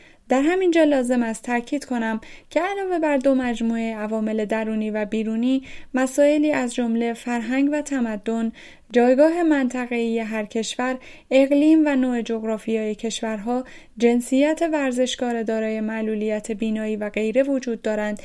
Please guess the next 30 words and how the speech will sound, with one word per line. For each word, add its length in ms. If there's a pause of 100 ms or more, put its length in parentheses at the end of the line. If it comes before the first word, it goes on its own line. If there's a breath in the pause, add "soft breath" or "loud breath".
(300 loud breath)
که 120
هر 200
کدام 380
از 200
آنها 340
درصدی 640
از 200
شرایط 480
موفقیت 920
را 100
به 120
خود 300
اختصاص 640
می‌دهند، 520 (420 loud breath)
اما 300
در 200
این 280
مقال 340
فرصت 500
پرداختن 680
به 80
آنها 400
نیست. 480 (480 loud breath)
اینک 340
مختصری 600
به 80
عوامل 480
میدانی 500
و 140
ظاهری 580